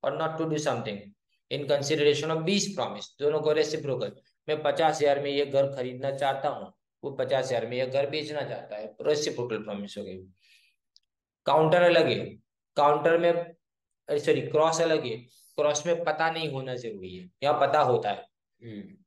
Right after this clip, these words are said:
Speaker 1: कि मेरी जो offer है वही तुम्हारी भी offer है, दोनों को पता है, राइट?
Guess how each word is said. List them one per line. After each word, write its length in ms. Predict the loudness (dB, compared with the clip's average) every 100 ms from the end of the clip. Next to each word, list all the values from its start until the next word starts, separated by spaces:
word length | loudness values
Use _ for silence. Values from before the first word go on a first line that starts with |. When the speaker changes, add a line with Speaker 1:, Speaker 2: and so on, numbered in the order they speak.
| -6
Speaker 1:
कि 80 |
मेरी 280 | -2 0 2
जो 140 | 4 4
offer 240 | 6 6
है 60 | 6
वही 180 | 4 2
तुम्हारी 340 | -2 -4 -4
भी 120 | -4
offer 280 | -6 -8 -12
है, 80 | -2
दोनों 240 | 2 4
को 120 | 4 2
पता 200 | 0 -2
है, 140 | -8 -16 _ _ _ _ _ _ -2
राइट? 420 | 0 0 -6 -16